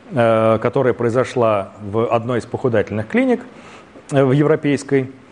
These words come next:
Э, женщины, которые принимали, э, китайские похудательные биодобавки, почему-то начали массово попадать в клинику, уже в нормальную клинику, э, с почечной недостаточностью. Выяснилось,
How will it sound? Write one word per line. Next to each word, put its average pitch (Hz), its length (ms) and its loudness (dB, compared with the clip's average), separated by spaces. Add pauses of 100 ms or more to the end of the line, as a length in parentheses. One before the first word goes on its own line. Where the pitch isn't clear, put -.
(520)
Э, 107 600 0
женщины, 196 580 0
которые 143 320 2
принимали, 117 760 0 (100)
э, 104 160 -6
китайские 95 760 -2
похудательные 95 560 -2
биодобавки, 175 640 0 (600)
почему-то 180 480 2
начали 156 360 0
массово 131 420 0
попадать 107 560 -2 (320)
в - 140 -20
клинику, 214 560 2
уже 156 220 2
в 156 40 -2
нормальную 160 500 2
клинику, 139 480 0 (460)
э, 120 340 2
с - 60 -10
почечной 180 380 0
недостаточностью. 107 760 -6 (1000)
Выяснилось, 220 840 0